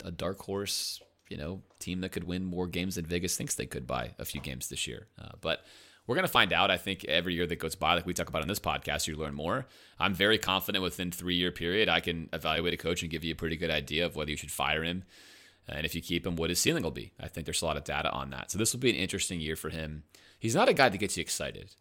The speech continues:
I think all three of us are saying that, right? Like, no one's like, "Man, Pruitt, I'm amped." His own team, he's just sort of a guy, but maybe he's a guy that Tennessee needs right now to build a bridge to the next guy, and maybe he'll get them to consistent eight or nine win seasons, which would be heroic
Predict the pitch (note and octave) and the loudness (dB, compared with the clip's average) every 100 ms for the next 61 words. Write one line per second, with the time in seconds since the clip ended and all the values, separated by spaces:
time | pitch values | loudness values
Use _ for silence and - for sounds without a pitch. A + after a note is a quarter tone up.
0 | _ - E2+ G#2 F#2 F2+ F2 F2 E2+ - | _ -10 -4 0 0 0 2 2 2 0
1 | D2 - D#2 C2 C#2+ A#1 A1+ C#2+ - E2+ | 0 0 0 -2 -2 -2 0 0 0 -2
2 | F2+ A#2+ G#3+ E3+ G2+ D2+ - F2+ C#2+ - | 0 0 0 2 2 0 0 0 0 -2
3 | G2 D2+ D2+ D2+ D#2 D2 - - - E2 | -2 -2 -2 0 0 0 -4 -14 -6 -2
4 | F#2 F2 F#2 F2 F2 - E3+ - A3 F#2+ | -2 -2 -2 -2 -2 2 4 4 2 -4
5 | D#2+ E3 C#3 D#3 - - A3+ - - _ | 4 6 8 4 0 0 0 -4 -20 _
6 | _ _ _ _ _ D#2+ F2+ A2+ A2 A2 | _ _ _ _ _ -2 0 2 0 -2
7 | F#2+ E2+ D#2+ D#2 D#2+ D#2 D2 D2+ D2 D2 | 0 2 2 0 -4 -2 -2 -2 -4 -6
8 | D2 C2+ C#2 C2+ B1+ - - - _ - | -6 -6 -6 -8 -10 -16 -20 -20 _ -10
9 | F2+ D#2 D#2+ D2+ D2+ C#2+ - D2+ E2+ F#2+ | -6 -2 0 0 -4 -2 -2 2 2 2
10 | - A#1 - - D2 D#2 D#2+ D#2 D2 C#2 | 0 -8 -12 -10 -6 -4 -2 -4 -6 -6
11 | D#2+ - C#2+ - C#2 C2+ C2+ D#2 - D#2 | -8 -6 -8 -8 -8 -10 -10 -6 -4 -2
12 | - D2+ D2 D#2 C#2+ D2 C#2+ C#2+ C2 - | -4 -6 -4 -4 -4 -6 -6 -6 -6 -2
13 | G2 E2+ D#2 D#2 D#2 C#2+ C#2 - - F#2 | 0 0 -4 -6 -8 -8 -10 -12 -6 -4
14 | D#2 D#2+ E2+ - - | 0 0 0 -2 -10